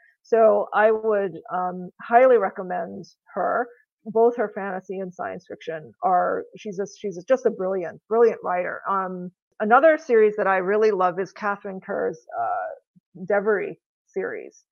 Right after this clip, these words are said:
um, which again, when I talk to people, a lot of people aren't, not that I talk to a ton of people, so it could just be that <laughs> my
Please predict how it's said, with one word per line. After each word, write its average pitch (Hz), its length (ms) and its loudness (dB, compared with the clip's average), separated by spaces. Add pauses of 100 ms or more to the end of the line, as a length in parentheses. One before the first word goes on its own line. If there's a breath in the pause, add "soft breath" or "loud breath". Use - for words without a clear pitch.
(400 soft breath)
um, 180 460 -2 (100)
which 202 240 -8
again, 202 460 -2
when 196 140 -4
I 190 60 -6
talk 202 260 -2
to 208 80 -2
people, 202 460 -6 (120)
a - 40 -6
lot 190 200 0
of 196 100 -8
people 202 340 -6
aren't, 190 320 -6 (380)
not 269 180 6
that 240 100 6
I 214 40 6
talk 220 280 0
to 202 80 -4
a - 40 -10
ton 202 220 -6
of 208 120 -8
people, 160 280 -12
so 196 120 -8
it 190 40 -6
could 202 140 -2
just 208 180 -4
be 190 100 -4
that 185 80 -6
<laughs> - 180 -6
my - 0 -